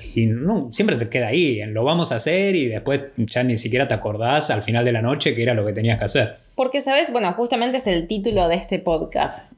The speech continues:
Speaker 2: Para empezar, se necesita coraje. Pero no es
Speaker 1: Sí.
Speaker 2: lo único que se necesita para llevar ala-, adelante una idea. Pero al principio necesitas coraje para este salto al vacío.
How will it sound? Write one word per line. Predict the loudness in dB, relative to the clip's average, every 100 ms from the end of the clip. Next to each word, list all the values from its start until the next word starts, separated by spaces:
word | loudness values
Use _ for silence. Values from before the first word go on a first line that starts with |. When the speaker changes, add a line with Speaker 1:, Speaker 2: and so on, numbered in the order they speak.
| -4
Speaker 2:
Para | 0 0
empezar, | 0 -4 0 2 2
se | 0
necesita | 0 0 -2 2 2 0 -8 -20 _
coraje. | 0 0 0 -4 -4 -4 -6 -14 -16 -16 -14 -6
Pero | -2 0
no | 0
es |
Speaker 1:
Sí. | -2 -2
Speaker 2:
lo | 0
único | 0 0 0 0
que | -2
se | -2
necesita | -2 -2 0 0 0
para | 0 0
llevar | 0 0 2
ala-, | 2 -2 0
adelante | 0 2 0 0 0
una | 0
idea. | 0 2 0 -2 -10 -16 -16 -14
Pero | -2 -2
al | 0
principio | 0 0 0
necesitas | 0 -2 -4 -4
coraje | 0 0 0 -4
para | 0 0
este | 0 -2 -2 -2 -8 -18
salto | -6 -2 0 0
al | 0
vacío. | 0 0 0 0 0 -2 -8